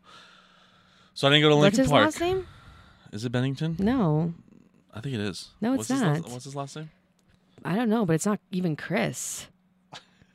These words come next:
Speaker 2: Chester.
Speaker 1: Chester Bennington.
Speaker 2: N-, it's not
Speaker 1: Ches-,
Speaker 2: Bennington.
Speaker 1: I think it is.
Speaker 2: Chester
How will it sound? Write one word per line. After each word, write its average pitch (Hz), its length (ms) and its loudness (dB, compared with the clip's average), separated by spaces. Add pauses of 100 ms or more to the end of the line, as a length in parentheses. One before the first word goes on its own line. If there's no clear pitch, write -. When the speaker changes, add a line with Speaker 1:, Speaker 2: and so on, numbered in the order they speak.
(1300)
Speaker 2:
Chester. 175 760 4
Speaker 1:
Chester 135 400 -6
Bennington. 95 460 -6
Speaker 2:
N-, 175 80 0
it's 196 120 0
not 240 120 10
Speaker 1:
Ches-, 196 40 0
Speaker 2:
Bennington. 180 560 4
Speaker 1:
I 113 80 2
think 117 140 -2
it 107 80 -2
is. 95 280 -6
Speaker 2:
Chester 196 800 2